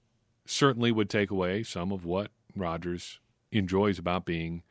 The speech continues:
a member of the Green Bay Packers. And I think that's fair, if a bit naive. Of course, people are gonna come and go. And Aaron Rodgers should know this more than most.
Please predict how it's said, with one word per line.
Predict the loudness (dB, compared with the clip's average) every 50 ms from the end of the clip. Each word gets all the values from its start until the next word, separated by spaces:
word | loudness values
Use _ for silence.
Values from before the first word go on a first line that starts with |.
| _ _ -20 -20 -20 -20 -20 _ _ _ _
a | 4
member | 6 6 6 6 4 2
of | 2
the | 2
Green | 2 4 2 4 4
Bay | 2 2
Packers. | 2 0 -4 -4 -4 -6 -8 -6
And | -2 -2
I | -2
think | -2 0 -2 -2 -2 0
that's | 0 0 0 0 -4 -6
fair, | -8 -10 -6 2 4 6 6 8 6 4 2 0 -2 -2
if | 4 4 4 4 2 -10 _ -6
a | -4
bit | 2 2 2 2 2 -4 _ _ _ _
naive. | -4 -2 -2 0 0 0 0 0 0 -2 -4 -10 -20 _ _ _ _ _ _ _ _ _ _ _ _ _ _ _ _ _ _ _ _ _ _ _ _ _ _
Of | -6 -6 -2
course, | 0 -2 -2 2
people | 0 0 0 2 0
are | -2
gonna | 0 -2 -6
come | -6 -8 -10 -10
and | -10 -10
go. | -12 -12 -14 -14 -20 _ _ _ _ _ _ _ _ _ _ _ _ _ _ _ _ _ _ _ _ _ _ _ _ _ _ _
And | 4 4
Aaron | 6 6 4 4
Rodgers | 4 2 2 2 0 -2
should | -2 -4 -6 -2
know | 0 0 0 2
this | 0 0 -2 -2 -4
more | -4 -2 0 2 2 2 0
than | 0 -2 -6 -6
most. | -6 -8 -8 -10 -16 -18 -18 -18 -20